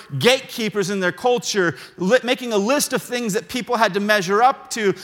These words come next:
before they were allowed in. The moment you didn't measure up to that anymore, you were pushed out. You were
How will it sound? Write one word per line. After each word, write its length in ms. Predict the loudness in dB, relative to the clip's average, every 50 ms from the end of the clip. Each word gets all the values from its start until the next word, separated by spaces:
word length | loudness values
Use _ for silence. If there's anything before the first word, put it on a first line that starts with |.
| -14 -6
before 420 | -4 -4 -4 -2 2 4 6 6
they 180 | 6 6 2 2
were 180 | 4 2 2 2
allowed 400 | 4 6 6 6 6 4 4 2
in. 340 | 0 0 0 -2 -2 0
The 80 | 0 0
moment 380 | 2 4 2 2 2 0 -2 -2
you 80 | -2
didn't 240 | 0 0 0 0 2
measure 340 | 0 0 0 0 2 2 2
up 160 | 2 2 0
to 80 | -4 -2
that 160 | 0 0 0
anymore, 480 | 0 -2 -4 -4 -2 0 2 0 0 -2 -10 -20 -20 _
you 220 | -6 -4 -4 -2 0
were 340 | 2 2 2 2 0 -4 -12 -20 _ _ _
pushed 400 | 0 2 2 4 4 0 0 2
out. 300 | 2 2 2 0 -4 -10 -14 _ _ _ _ _ -6
You 200 | -4 -2 -2 0
were 300 | 2 2 0 0 -2